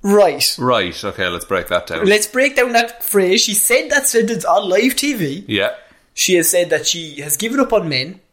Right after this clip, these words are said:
Speaker 1: Men are trash.
Speaker 2: Yes.
Speaker 1: But now she's also said that younger men who are, like, twenty-five, twenty-six want to date her.
Speaker 2: Okay. But
Speaker 1: Does that not go against her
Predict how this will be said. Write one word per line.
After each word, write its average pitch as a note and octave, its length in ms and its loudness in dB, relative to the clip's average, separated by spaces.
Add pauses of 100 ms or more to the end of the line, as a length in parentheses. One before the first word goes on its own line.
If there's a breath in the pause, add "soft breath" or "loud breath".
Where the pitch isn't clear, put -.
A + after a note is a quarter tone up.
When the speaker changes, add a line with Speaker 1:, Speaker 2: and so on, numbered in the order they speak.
(460 soft breath)
Speaker 1:
Men E3 220 0
are F3 80 2
trash. - 480 -4 (160)
Speaker 2:
Yes. G2 480 -4 (340)
Speaker 1:
But D#3+ 140 0
now F3 140 4
she's D#3 180 -4
also A#3+ 260 2
said C3+ 400 -2 (460 soft breath)
that D#3 220 0
younger G#3+ 340 4
men D3 280 -4
who D3+ 120 -4
are, D3+ 80 2
like, D3 180 0
twenty-five, E3 520 0
twenty-six D#3 600 -4 (260 soft breath)
want E3+ 220 2
to F3 100 -2
date D#3 400 0
her. C#3+ 280 -2 (500)
Speaker 2:
Okay. F2+ 520 -4 (960)
But - 400 -4 (160)
Speaker 1:
Does A3 140 0
that B3+ 120 2
not C4 200 0
go A#3+ 180 2
against A3+ 500 -2
her F3 320 -2